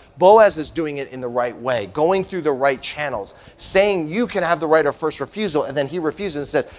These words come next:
"Okay, all of you have seen, I today buy back the land from Naomi and take Ruth to be my wife,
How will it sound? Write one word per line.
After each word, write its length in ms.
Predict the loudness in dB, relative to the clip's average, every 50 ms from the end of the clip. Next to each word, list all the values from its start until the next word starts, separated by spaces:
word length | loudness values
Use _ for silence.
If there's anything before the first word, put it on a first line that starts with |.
| -8 -2
"Okay, 280 | -2 0 2 2 0 2 6
all 240 | 6 8 8 8 8
of 80 | 6
you 180 | 4 0 -4 -2
have 160 | -2 -2 -2
seen, 500 | 0 -2 0 0 2 2 2 2 2 0 -4
I 300 | -6 -4 -2 0 0 0
today 640 | -2 -4 -8 -8 -8 -2 0 2 2 2 2 0 -2
buy 560 | -4 -2 2 2 4 4 4 2 0 0 -2 -6 -12 -20 -20 -20 _ 2
back 340 | 4 4 6 4 2 -2 -2
the 100 | -2 0
land 540 | 0 2 4 4 4 4 4 2 0 -2 -4
from 460 | -2 2 6 6 6 6 4 0 -4 -12 -10
Naomi 720 | -6 -4 0 2 2 2 2 0 -4 -8 -10 -12 -12 -14 -16 -20 _ _ _ _ -4
and 480 | 0 2 4 4 4 2 2 -2 -4 -10 -18 _ _ -8
take 380 | -2 0 0 0 0 -6 -10 _ _ _ _ _ _ -10
Ruth 440 | -2 0 2 2 2 -2 -6 -16 -14
to 100 | -14 -10
be 280 | -8 -6 -6 -6 -6 -8
my 440 | -4 -2 -2 -2 0 -2 -4 -6 -8 _ _ _ _ -10
wife, 640 | -8 -6 -6 -6 -8 -10 -16 -20 -20 -20 -20